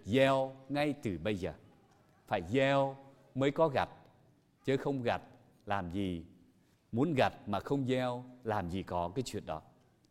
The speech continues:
Nó khó khăn vô cùng. Xin Thiên Chúa chúc lành cho chúng ta và cho chúng ta có cái lòng yêu mến Thiên Chúa, biết vâng lời Thiên Chúa để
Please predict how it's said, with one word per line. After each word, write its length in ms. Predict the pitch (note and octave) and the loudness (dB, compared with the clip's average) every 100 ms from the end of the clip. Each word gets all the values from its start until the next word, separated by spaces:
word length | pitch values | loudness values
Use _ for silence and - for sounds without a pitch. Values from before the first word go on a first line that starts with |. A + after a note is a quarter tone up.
| - | -4
Nó 100 | G2+ | -4
khó 220 | - A#2+ | 0 0
khăn 260 | - A#2+ A2 | 0 -4 -2
vô 120 | A2+ | -4
cùng. 180 | G#2+ - - - _ _ _ _ _ _ - _ | -6 -10 -16 -20 _ _ _ _ _ _ -20 _
Xin 160 | - A2+ | -6 -2
Thiên 160 | A#2 | 0
Chúa 140 | B2 A#2 | 0 -2
chúc 260 | D3+ C#3 | -2 0
lành 240 | A#2 G2 E2 | 2 2 0
cho 80 | G#2 | -2
chúng 200 | A2+ A#2 | -2 -2
ta 280 | A2+ G#2+ - - - - | 0 0 -2 -18 -12 0
và 100 | G#2 | 2
cho 140 | B2+ | 2
chúng 160 | A2 C#3+ | 0 0
ta 120 | C3 | 2
có 140 | D3 | 2
cái 160 | C3+ E3 | 0 2
lòng 220 | A#2+ G#2 F3 | 4 2 4
yêu 280 | E3+ F3 | 8 8
mến 300 | E3 D#3 F3+ | 8 4 4
Thiên 260 | F#3 F3+ E3+ | 4 4 4
Chúa, 320 | F3+ E3+ F#3+ - - - | 2 4 2 -4 -20 -4
biết 220 | E3+ G#3 | 4 4
vâng 240 | F3+ G3 F#3+ | 6 6 8
lời 320 | D#3 C3+ A#2+ | 10 10 10
Thiên 320 | G#2 F3 F3 | 8 6 6
Chúa 360 | E3+ D#3+ D#3+ F#3+ - - - - | 4 6 6 4 -6 -20 -20 -4
để 540 | B2+ A#2 A2 G#2 G#2 | 6 8 8 6 4